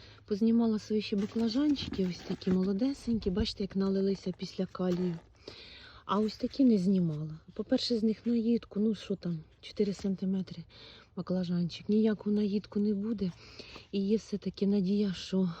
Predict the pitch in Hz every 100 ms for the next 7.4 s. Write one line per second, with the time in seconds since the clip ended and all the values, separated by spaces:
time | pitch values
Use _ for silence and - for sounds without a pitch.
0 | - 185 208 185 170 165 170 - - -
1 | - - - 170 226 247 190 175 - 185
2 | 196 - 180 - 175 - - 190 190 170
3 | 175 170 170 - 190 190 - - - -
4 | - - - - - - - - _ _
5 | - - - 196 196 180 - 185 180 190
6 | 175 196 214 269 311 - - 202 170 175
7 | 175 170 -